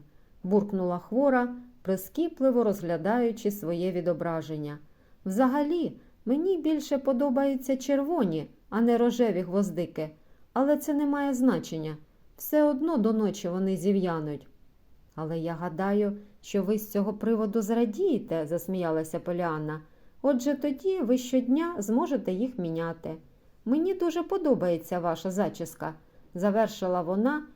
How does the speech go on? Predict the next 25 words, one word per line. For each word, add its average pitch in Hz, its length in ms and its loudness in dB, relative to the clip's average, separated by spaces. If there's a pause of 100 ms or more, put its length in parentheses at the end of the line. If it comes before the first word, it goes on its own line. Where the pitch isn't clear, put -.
(120)
із 185 100 -4
задоволеним 220 760 2
виглядом. 156 560 -2 (160)
«А 330 120 0
вам?» 196 440 0 (840)
«Можливо, 254 720 2 (360)
хоча 302 340 0
все 349 280 -2
одно, 175 460 0 (340)
коли 240 240 6
я 233 100 6
крутитимусь 226 720 0
на 185 120 -2
ліжку, 165 440 -4 (240)
все - 240 0
розсиплеться». 160 840 -2 (840)
«І 196 100 -4
це 196 220 -2
добре», 165 540 0 (380)
весело 190 500 0
кивнула 185 420 0
Поліанна, 175 680 -2 (340)
«бо 277 120 -2
тоді 359 340 0
я 359 220 2